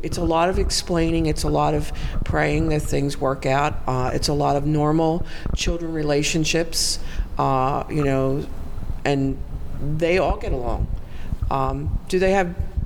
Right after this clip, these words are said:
differences? Yes, they have differences on the playground. They argue about a, a score in a game. They don't care who's playing. They might have said, "Well, he didn't score that goal." Uh, typical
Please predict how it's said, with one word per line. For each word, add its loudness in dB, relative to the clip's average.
differences? 0
Yes, 0
they 0
have 0
differences -4
on 2
the 0
playground. 0
They 2
argue 0
about 2
a, 2
a 0
score 0
in 0
a -2
game. -2
They 2
don't 2
care 2
who's 2
playing. 0
They 0
might 2
have -2
said, 0
"Well, 2
he 0
didn't 2
score 2
that 0
goal." 0
Uh, 0
typical 0